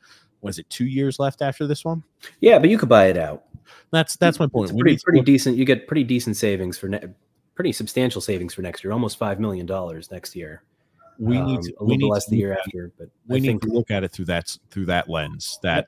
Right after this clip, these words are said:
Speaker 1: this, this needs to be a scenario to where, are you helping us win right now? No, you're not. You're dragging the team down. You don't fit on any of the lines. I don't like the lack of effort. I don't like the blasé mentality that we're carrying out there on the ice.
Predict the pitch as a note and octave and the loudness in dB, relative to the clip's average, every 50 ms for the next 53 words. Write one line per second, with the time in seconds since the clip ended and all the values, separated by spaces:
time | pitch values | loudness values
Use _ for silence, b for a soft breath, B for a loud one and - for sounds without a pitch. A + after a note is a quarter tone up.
0 | _ _ - G#2 G2 - - - - G#2+ G2 - - A2 G#2 F#2+ E2+ - G2 G#2 | _ _ -4 -4 -2 -4 -4 -4 -2 -2 -2 -2 -2 -4 -4 -4 -4 -4 -2 -2
1 | G2 F2 - - G2 G2 F#2 F#2 F#2 F2+ F2+ E2 F2 E2+ E2+ E2 D#2+ D#2+ - b | -2 -2 -4 -4 -4 -2 -2 0 0 -2 -2 -2 -2 -2 -2 -2 -2 -4 -6 b
2 | b b b b b G#2+ G#2 G2 F#2+ - B2+ C#3 - - D3+ D3 C3 - C#3 D3+ | b b b b b -2 -2 0 4 4 4 4 4 2 0 0 0 0 2 0
3 | D#3 D3+ D#3 D#3 D#3 D3+ D#3 D#3 D3+ D3+ D3+ D#3 - _ _ F#2+ F2+ F2+ F2 D#2 | 2 2 2 2 2 2 2 2 2 4 2 0 -2 _ _ -10 -6 -4 -2 -2
4 | D#2+ E2 F#2+ A2 B2+ B2+ B2+ B2 - _ _ - F2 D#2 D2+ G2 F#2+ G2+ G#2 G2 | 0 2 2 4 4 4 2 0 -2 _ _ -12 -10 -6 -4 0 0 0 0 -2
5 | A2 G2 F#2 E2+ - - G#2 G#2 G2+ F#2+ F2+ G2 F#2+ G2 G2 F#2+ F#2+ - _ - | -4 -6 -6 -8 -8 -8 -8 -6 -6 -4 -2 -2 0 0 -2 -4 -4 -8 _ -10
6 | - F2 G2 G#2+ - - B2 A2 A#2 A2+ A2+ A2 A2 G#2+ F#2 G2 F#2 G2 F#2+ F#2+ | -8 -8 -8 -6 -4 -2 0 0 2 2 0 0 -2 -2 -2 -4 -4 -2 -2 -2
7 | F#2 F2+ F#2 F#2 F2 - _ - - - - G2+ A2+ A#2 A2 A2 G#2+ - - F2+ | -2 -4 -4 -6 -8 -12 _ -20 -14 -6 -4 -4 -2 0 2 2 2 2 0 -4
8 | F2 F#2+ G2+ G#2 G#2 - G2 D#2+ F#2+ F#2+ F#2+ F#2 - - F#2+ F#2 F2+ - b b | -2 0 0 0 0 -2 -4 -2 -2 0 -2 -2 -2 -4 -4 -4 -4 -8 b b
9 | b b b b b b b D2+ - - A2+ A#2 A#2+ A2+ G#2+ G#2+ G2+ G#2 - b | b b b b b b b -14 -8 -4 -4 -4 -4 -2 -2 -2 -2 -2 -6 b
10 | b b b b b - F#2 - - G2 G2 G2+ G#2 G#2+ A2 A#2+ A2+ G2+ G#2+ G#2+ | b b b b b -10 -10 -8 -6 -4 -2 0 0 2 2 2 0 0 0 2
11 | G#2+ G#2+ G#2+ G#2 F#2+ F#2 - _ _ - G2 G2 G2 - - - G#2+ G#2 A2 A#2 | 2 2 2 0 0 -4 -8 _ _ -12 -10 -10 -10 -8 -6 -4 -4 -2 -2 -2
12 | A2 G2+ G2 G#2+ - G#2 G2 - - A2+ A2 G#2+ G#2+ G#2 G2+ G#2 G#2 G2+ - G#2+ | -2 -2 -2 -2 -4 -4 -6 -6 -6 -6 -4 -4 -4 -6 -4 -6 -6 -4 -4 -2
13 | G2 G2 G2 G2+ G#2 G#2 G#2 G#2 G2 - - - | -2 -2 -2 -2 -2 0 0 -2 -4 -6 -10 -16